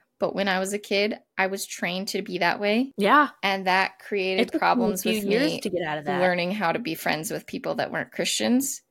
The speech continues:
Speaker 1: because I would
Speaker 2: Mm-hmm.
Speaker 1: judge them so harshly, and it would just push people away. Like, "Wow, you have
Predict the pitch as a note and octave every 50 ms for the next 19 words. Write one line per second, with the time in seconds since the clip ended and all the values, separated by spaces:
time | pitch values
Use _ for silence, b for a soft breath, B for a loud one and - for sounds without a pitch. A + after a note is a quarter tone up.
0 | _ _ _ - - A#3 - - F3+ E3 E3 D#3+ D#3+ - _ - F3 E3 D#3+ E3
1 | G#3 G3+ F#3 F#3 E3+ D#3+ E3+ - - - D#3 D#3 D3+ - - - - - G3+ F3
2 | F#3 F#3 - - E3+ E3+ F#3+ - - - - G#3 A3+ A#3+ C#4 C#4 _ - E3+ E3+
3 | E3 D3+ D#3+ F3+ - E3 - - - G#3 F3+ - - - G#3 - - E3+ D#3+ D#3+
4 | D3 A#2 A#2+ - B3+ _ - - D#3 - _ _ _ - G3 F3+ G3 G3+ G3 F#3
5 | E3 D3+ C#3 B2+ C3+ - - _ _ _ _ _ _ _ F3 G3 A3+ F#3+ G3 G#3+
6 | G#3+ A3 A3+ A#3 B3+ A#3+ G3 F#3 F3 F3 -